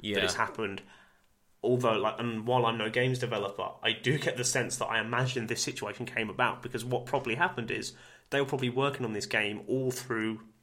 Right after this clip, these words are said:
Speaker 1: the PlayStation three console generation, were probably thinking, "Oh, we've got a pretty good game here," and then one day their boss comes through the door and goes, "Right,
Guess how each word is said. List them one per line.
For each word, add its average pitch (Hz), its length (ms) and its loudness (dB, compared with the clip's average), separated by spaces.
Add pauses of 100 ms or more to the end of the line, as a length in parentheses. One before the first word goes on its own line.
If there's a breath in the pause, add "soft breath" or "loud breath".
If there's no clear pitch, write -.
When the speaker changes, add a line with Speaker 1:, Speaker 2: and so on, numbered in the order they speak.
(680)
Speaker 1:
the 127 100 -6
PlayStation 117 540 -2
three 113 520 -2
console 110 320 -4
generation, 110 680 -2 (280 loud breath)
were 120 160 -4
probably 127 260 0
thinking, 113 320 -2
"Oh, 214 140 4
we've 127 180 4
got 127 140 -4
a - 40 -6
pretty 104 220 -6
good 113 200 -6
game 139 260 0
here," 107 300 -2 (280 loud breath)
and 113 100 0
then 113 120 -2
one 120 180 0
day 113 140 0
their 110 140 0
boss 117 260 -2
comes 107 260 -4
through 107 120 -4
the 104 80 -4
door 107 180 -2
and 110 100 -4
goes, 123 240 -6
"Right, 175 240 2